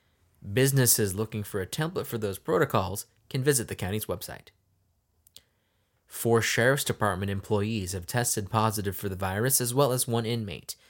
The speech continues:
The department said the inmate was showing flu-like symptoms when he was booked into custody on suspicion of domestic violence Monday. He was given a mask,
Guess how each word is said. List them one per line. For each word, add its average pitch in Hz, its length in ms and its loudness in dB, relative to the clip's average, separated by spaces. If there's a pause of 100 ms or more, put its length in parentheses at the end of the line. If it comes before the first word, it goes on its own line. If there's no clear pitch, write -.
(340)
The 143 80 2
department 156 520 0
said 160 180 0
the 151 80 -4
inmate 135 500 -2
was 98 140 -2
showing 120 380 -2
flu-like 135 600 -4
symptoms 101 680 -2
when 101 80 -6
he 98 60 -6
was 98 160 -6
booked - 360 -6
into 104 220 -8
custody 101 540 -4
on 101 140 -6
suspicion 113 500 -4
of 98 100 -10
domestic 104 460 -8
violence 95 480 -4
Monday. 123 460 -2 (580)
He 120 120 -2
was 104 140 4
given 98 200 2
a 101 60 2
mask, 107 420 -2